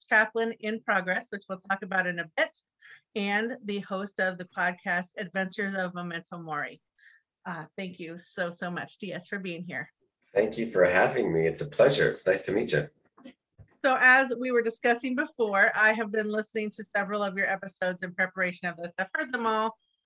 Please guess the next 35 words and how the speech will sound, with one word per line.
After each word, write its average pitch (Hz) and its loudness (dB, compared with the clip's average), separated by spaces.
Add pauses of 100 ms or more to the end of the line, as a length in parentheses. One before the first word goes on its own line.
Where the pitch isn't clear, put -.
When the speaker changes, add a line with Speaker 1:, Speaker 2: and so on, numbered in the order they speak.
(140)
Speaker 1:
when 214 0
they 202 -2
were 196 -2
going 202 -2
on 185 4 (260)
in 233 0
the 220 0
last 202 4
several 196 0
years, 190 -2
but, 269 6 (320)
uh, 185 2
as 180 -4
we'll 190 -12
talk 208 -4
about 196 -2
in 190 -4
a 185 -4
bit 185 -2
too, 233 -2
your 202 -4
series 240 0
has 220 -6
ended. 196 -4
So 190 -4
I've 180 2
gone 262 2
back 226 2
and 190 -8
listened 202 -6
to 208 -4
several 196 -4
of 190 -10
the 185 -4
episodes. - -10